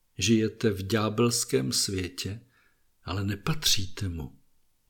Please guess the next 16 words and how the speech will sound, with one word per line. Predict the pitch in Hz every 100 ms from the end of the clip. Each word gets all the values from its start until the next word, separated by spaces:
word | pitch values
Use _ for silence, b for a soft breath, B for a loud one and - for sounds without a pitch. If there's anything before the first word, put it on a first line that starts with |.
| _ -
To | 156 156 147
ať | 135
vás | 131 131 120 -
chrání | - 117 123 135 123 113 113 113 104
jako | 95 - 101
přilba. | - - 110 113 90 - _ _ _ _ _ _ _ _ _ _ -
A | -
jako | 95 82 92
meč | 85 156 - - - - - b b b -
nechť | 104 - 117
vám | 113 104
slouží | - 120 120 131 - 92 -
to, | - 143
co | - - 131
říká | 104 101 101 - 95 101
Bůh. | 92 82 - - - -